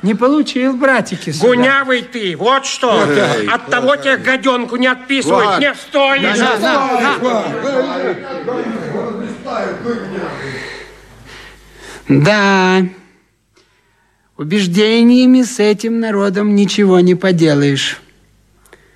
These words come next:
Speaker 1: Тут не убеждения требуются. Одно из двух.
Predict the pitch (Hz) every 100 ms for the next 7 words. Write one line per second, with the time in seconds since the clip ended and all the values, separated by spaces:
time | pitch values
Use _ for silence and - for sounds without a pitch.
0 | _ _ - 175 180 - 202 202 196 202
1 | 190 170 175 180 175 175 175 160 - _
2 | _ 190 165 123 120 113 - 117 - _
3 | _ _ _ _ _ _ _ _ _ -
4 | 143 160 147 165 175 196 185 156 165 165
5 | - -